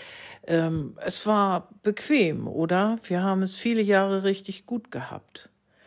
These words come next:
Da haben wir das nicht so wahrgenommen, nicht so mitbekommen. Und doch waren die Anzeichen auch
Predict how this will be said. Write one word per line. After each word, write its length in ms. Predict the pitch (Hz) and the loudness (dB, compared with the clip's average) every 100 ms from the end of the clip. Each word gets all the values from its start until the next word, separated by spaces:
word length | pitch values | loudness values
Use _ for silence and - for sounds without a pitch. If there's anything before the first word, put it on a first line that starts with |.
| - - - - - | -20 -20 -20 -20 -6
Da 260 | 175 175 | -4 -2
haben 320 | 202 247 226 208 | -2 0 0 2
wir 140 | 196 | 2
das 440 | 190 196 - - - _ _ _ _ _ _ _ _ _ | 0 -2 -4 -6 -10 _ _ _ _ _ _ _ _ _
nicht 240 | 202 202 - | -4 -2 0
so 200 | 208 208 | 0 0
wahrgenommen, 760 | 254 269 - - 127 139 147 | -2 -4 -8 -12 -12 -10 -10
nicht 180 | - 180 | -10 -8
so 240 | - 214 | -2 0
mitbekommen. 840 | 208 226 294 - - - - 240 - _ _ _ _ _ _ - - - - | 2 0 -2 -8 -16 -14 -14 -14 -16 _ _ _ _ _ _ -20 -20 -20 -6
Und 300 | 190 185 - | -2 0 6
doch 500 | 226 226 - - - _ _ _ _ | 6 6 2 -8 -16 _ _ _ _
waren 220 | - 185 | 4 6
die 140 | 180 - | 6 2
Anzeichen 800 | 165 170 - 160 160 - 160 - | 0 0 -2 -2 -4 -4 -6 2
auch 420 | 151 156 - - | 6 6 4 -10